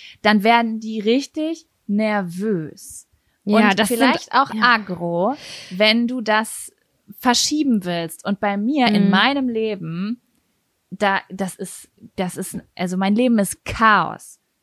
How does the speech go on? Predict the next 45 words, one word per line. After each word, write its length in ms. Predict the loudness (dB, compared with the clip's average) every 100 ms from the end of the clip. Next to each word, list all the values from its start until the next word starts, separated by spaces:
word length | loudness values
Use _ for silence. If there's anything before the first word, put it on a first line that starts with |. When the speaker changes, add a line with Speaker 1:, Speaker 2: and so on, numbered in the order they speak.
| _ 0
Speaker 2:
Genau 380 | 4 6 6 6
wie 80 | 4
neulich, 320 | 4 2 2
da 200 | 2 4
wollte 240 | 2 2
sich 180 | -2 -2
eine 100 | -2
Freundin, 440 | 0 2 4 2
das 120 | 0 -2
habe 100 | -2
ich 80 |
dir 140 | 0 0
auch 60 |
schon 160 | 0 0
erzählt, 400 | 0 0 -2 -2 -10 -20 -20 _
mit 200 | -2 2
mir, 240 | 2 2 -2
äh, 360 | 0 2 2 0
mich 180 | -2 -6
verabreden 1160 | -6 -6 -6 -6 -2 0 0 0 0 0 -4 -14 _
und 160 | -2 0
hab, 120 | 0
hat 120 | -2 0
einen 100 | 0
Google-Termin 600 | 2 2 2 2 0 0
eingestellt 800 | 0 -2 -2 -2 0 2 0 -2 -10 -20 -16
für 300 | 2 4 6
Mitte 280 | 4 2 0
August 420 | 0 0 -2 -2
und 80 | -6
ich 140 | -2
war 160 | 0 2
so, 400 | 2 2 2 0 _ _ _ _
"Entschuldigung." 840 | -6 -4 -4 -2 0 2 2 2 0 -2
<laughs> 160 | -4 -2
Speaker 1:
Ich 180 | -2 2
weiß 200 | 2 2
nicht, 220 | 2 4
ob 80 | 4
ich 100 | 4
Mitte 320 | 2 4 4
August 360 | 4 2 0 0
noch 160 | -2 0
Speaker 2:
I 280 | 2 4 4
Speaker 1:
lebe. 140 | 2